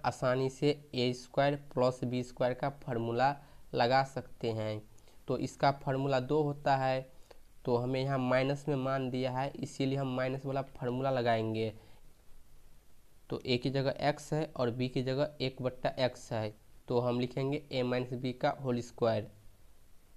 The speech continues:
तो ए की जगह एक्स है और माइनस बी की जगह एक बट्टा एक्स है, तो हम इसका होल स्क्वायर लिखेंगे। अब लिखेंगे दोस्तों हम प्लस टू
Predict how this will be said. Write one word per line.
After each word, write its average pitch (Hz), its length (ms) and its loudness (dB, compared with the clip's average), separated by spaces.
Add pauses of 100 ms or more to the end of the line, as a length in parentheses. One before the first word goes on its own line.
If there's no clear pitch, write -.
तो 120 120 -2
ए 120 140 0
की 120 160 -2
जगह 123 380 0
एक्स - 280 -6
है 143 260 0 (120)
और 117 180 -2
माइनस 117 640 0 (340)
बी 120 220 0
की 127 100 2
जगह 120 400 0
एक 123 200 -4
बट्टा 120 420 -4
एक्स 123 300 -2
है, 110 200 -2 (480)
तो 123 80 -4
हम 117 200 -2
इसका 113 280 -4
होल 117 220 0
स्क्वायर 135 320 -2
लिखेंगे। 139 600 -2 (1120)
अब 120 160 0
लिखेंगे 127 380 0
दोस्तों 131 400 -2
हम 151 200 0 (560)
प्लस 123 320 4 (720)
टू 139 360 2